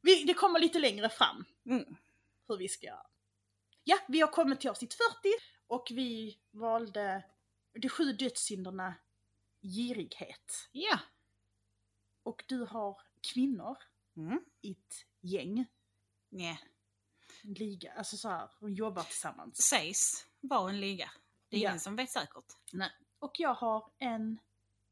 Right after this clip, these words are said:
Speaker 1: manlig, för en
Speaker 2: Mhm.
Speaker 1: gångs skull.
Speaker 2: Wow.
Speaker 1: Mm. Vilket är konstigt, för annars brukar alltid, inte alltid, men ofta brukar girighet vara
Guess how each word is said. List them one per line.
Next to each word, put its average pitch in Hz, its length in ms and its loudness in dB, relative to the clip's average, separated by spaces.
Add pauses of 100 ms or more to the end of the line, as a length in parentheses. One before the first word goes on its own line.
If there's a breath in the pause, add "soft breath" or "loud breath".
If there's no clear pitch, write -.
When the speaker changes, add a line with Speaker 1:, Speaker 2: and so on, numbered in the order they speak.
(320)
Speaker 1:
manlig, 220 800 -2 (500)
för 262 120 -2
en 220 60 8
Speaker 2:
Mhm. 185 100 2
Speaker 1:
gångs 247 200 2
skull. - 380 -4
Speaker 2:
Wow. 160 520 0 (340)
Speaker 1:
Mm. 214 220 0 (280)
Vilket 320 300 6
är - 40 -2
konstigt, 349 440 6
för 262 100 4
annars 277 180 8
brukar 262 260 2
alltid, 262 440 0
inte 190 300 -10
alltid, 165 400 -8
men 226 100 -4
ofta 226 500 0 (300 loud breath)
brukar 214 220 -2
girighet 214 640 -2
vara 190 380 0